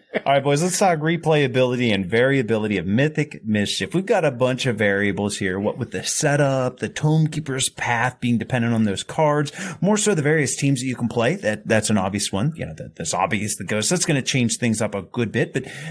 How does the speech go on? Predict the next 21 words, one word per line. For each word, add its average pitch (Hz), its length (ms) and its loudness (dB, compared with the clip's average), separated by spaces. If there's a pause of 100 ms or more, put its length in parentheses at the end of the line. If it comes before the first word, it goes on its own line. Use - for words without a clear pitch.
make 247 200 0
no 277 80 2
mistake, 254 560 -2
I - 720 -4 (100)
thought, 349 420 -2 (360)
aside 208 340 2
from 180 120 -2
the 135 80 0
special - 480 0
move 131 260 0
that 104 140 -4
each 117 200 -4
team 120 180 0
has, 107 460 -2 (320)
the 147 120 0
variability 170 800 0
is 135 140 0
in 135 80 0
how 135 180 0
you 120 220 -4
do 117 420 -2